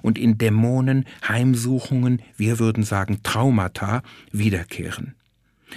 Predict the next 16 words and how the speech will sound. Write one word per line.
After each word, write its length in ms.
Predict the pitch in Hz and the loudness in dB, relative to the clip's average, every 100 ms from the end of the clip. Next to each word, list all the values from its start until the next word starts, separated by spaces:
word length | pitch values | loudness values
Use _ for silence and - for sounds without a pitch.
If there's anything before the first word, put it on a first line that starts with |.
| - | -8
Eine 260 | - 123 135 | 0 2 4
vom 220 | 131 117 | 2 0
Geistwesen 880 | 110 135 156 - - 127 139 139 120 | -2 -4 -6 -8 -2 0 2 0 0
besetzte 560 | 104 110 117 - - | 0 0 -4 -6 -6
Frau 400 | 110 - 107 143 | -6 -2 0 0
in 160 | 127 113 | 2 0
ihren 280 | 104 107 101 | 2 0 -2
grauen 420 | 95 113 123 117 | -2 -2 0 0
Jahren 440 | 104 110 110 117 - - | 0 0 0 -2 -4 -6
irrt 380 | - 139 147 - | 0 0 0 -4
über 280 | - 120 113 | -2 0 0
das 220 | 101 95 | -2 -8
Gelände 440 | - 95 101 127 120 | -6 -4 0 0 0
und 160 | 101 | -2
schreit 460 | 95 - 101 131 131 | -4 -6 -2 -2 -2
immerfort: 760 | - 131 117 107 113 117 113 | 0 2 2 -2 -2 -2 -6